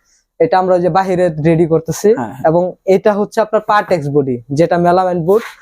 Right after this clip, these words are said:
Speaker 1: এখানে আপনার পানি লাগলেও কোনো সমস্যা হবে না। এই,
Speaker 2: আচ্ছা।
Speaker 1: এই বক্সে আপনার মোটামুটি চার পাঁচ বছরে অনায়াসেই চালাতে পারবে, কোনো সমস্যা
Speaker 2: আচ্ছা।
Speaker 1: নেই।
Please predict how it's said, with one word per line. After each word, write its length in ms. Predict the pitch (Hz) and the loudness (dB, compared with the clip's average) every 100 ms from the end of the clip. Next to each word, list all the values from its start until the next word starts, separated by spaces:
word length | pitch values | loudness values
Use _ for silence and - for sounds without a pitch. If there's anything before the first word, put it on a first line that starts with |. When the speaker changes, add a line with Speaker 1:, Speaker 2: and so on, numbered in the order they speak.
| _ _ _ | _ _ _
Speaker 1:
এখানে 300 | 175 175 208 | -2 0 0
আপনার 280 | 202 220 220 | 0 0 0
পানি 320 | 208 214 226 | 2 2 4
লাগলেও 440 | 220 214 202 226 254 | 6 4 4 4 2
কোনো 200 | 233 214 | 0 0
সমস্যা 420 | 196 202 202 208 | 0 -2 0 -2
হবে 240 | 170 151 | -2 -2
না। 140 | 131 117 _ _ _ _ 190 | -4 -8 _ _ _ _ 2
এই, 60 | 202 | 2
Speaker 2:
আচ্ছা। 220 | 196 - | 2 -2
Speaker 1:
এই 160 | 196 220 | 2 2
বক্সে 440 | 190 208 214 254 | 2 0 0 0
আপনার 320 | 233 220 233 | 0 2 0
মোটামুটি 680 | 214 202 220 208 226 220 208 190 - | 0 0 0 0 2 2 0 -8 -2
চার 200 | 226 226 233 | 0 0 0
পাঁচ 140 | 226 | 0
বছরে 460 | 208 220 - 214 214 | 0 -2 0 0 0
অনায়াসেই 760 | 190 208 233 214 - 214 196 - _ _ _ _ _ | 0 0 2 0 0 -2 -2 -10 _ _ _ _ _
চালাতে 280 | 233 214 190 | 0 2 2
পারবে, 240 | 180 151 | 0 0
কোনো 160 | 175 196 | 0 -2
সমস্যা 380 | - 180 175 160 | 0 -2 0 -2
Speaker 2:
আচ্ছা। 120 | |
Speaker 1:
নেই। 60 | 131 | -4